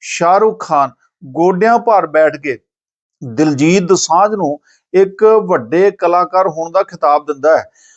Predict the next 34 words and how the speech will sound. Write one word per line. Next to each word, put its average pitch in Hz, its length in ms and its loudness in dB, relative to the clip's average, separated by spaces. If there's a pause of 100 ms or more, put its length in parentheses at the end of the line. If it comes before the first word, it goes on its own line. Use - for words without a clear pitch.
(240)
ਔਰ 190 200 2
ਕੈਨੇਡਾ 190 400 2
ਦਾ 220 140 2
ਪ੍ਰਧਾਨ 214 380 0
ਮੰਤਰੀ, 156 420 -6 (120)
ਸਾਬਕਾ 170 500 0
ਪ੍ਰਧਾਨ 190 420 -2
ਮੰਤਰੀ 151 440 -6 (220)
ਜਸਟਿਨ 170 480 -2
ਟਰੂਡੋ 165 520 0 (260)
ਆਪ 202 540 2 (100)
ਖੁਦ 214 300 0
ਸਟੇਜ 180 460 0
ਤੇ 151 140 -2 (380)
ਪਰਫਾਰਮ 175 580 0
ਕਰ 175 200 0
ਰਹੇ 196 220 2
ਦਿਲਜੀਤ 151 520 -8
ਨੂੰ 190 180 -10
ਜੱਫੀ 151 300 -4
ਪਾ 160 180 0
ਕੇ 160 120 -8
ਮਿਲਦਾ 120 340 -6
ਹੈ। 98 160 -10 (1400)
ਇੰਨਾ 185 240 4
ਹੀ 240 100 4
ਨਹੀਂ, 226 280 0 (760)
ਅਨਿਲ 196 380 2
ਅੰਬਾਨੀ 180 520 0
ਦੇ 214 140 2
ਮੁੰਡੇ 175 320 -4
ਦੇ 196 160 0
ਵਿਆਹ 175 260 2
ਤੇ 175 240 -10